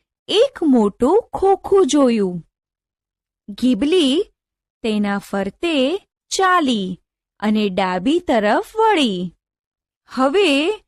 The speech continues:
તેણે મોટા ખોખાની બીજી સપાટી જોઈ. ગિબલી મૂંઝાઈ. આ તે કેવું ખોખું? તેણે કપ ઉપર ચડીને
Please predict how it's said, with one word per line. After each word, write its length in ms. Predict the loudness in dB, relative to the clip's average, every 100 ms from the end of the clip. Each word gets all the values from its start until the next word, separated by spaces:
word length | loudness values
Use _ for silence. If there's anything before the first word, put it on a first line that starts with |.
| _ _ _ _
તેણે 260 | -2 0
મોટા 520 | 0 0 -2 -2 -2 -2
ખોખાની 760 | 0 0 0 -4 -2 0 -2
બીજી 460 | -2 -4 -2 0 -2
સપાટી 840 | -2 -6 -2 -2 -2 -2 0 0
જોઈ. 600 | 2 2 2 0 -2 -8 _ _ _ _ _ _
ગિબલી 580 | -8 -4 -2 0 0 0
મૂંઝાઈ. 960 | 0 -2 -2 0 0 2 0 -2 -8 _ _ _ _ _ _
આ 180 | -2 -2
તે 260 | -2 -2 -2
કેવું 520 | -2 -4 -2 -4 -4
ખોખું? 720 | -2 -2 -2 0 0 0 -6 _ _ _ _ _ _ _
તેણે 280 | 2 2 0
કપ 540 | _ 0 0 0 0
ઉપર 360 | -2 -2 -2 -2
ચડીને 760 | -2 -2 0 2 2 2 -2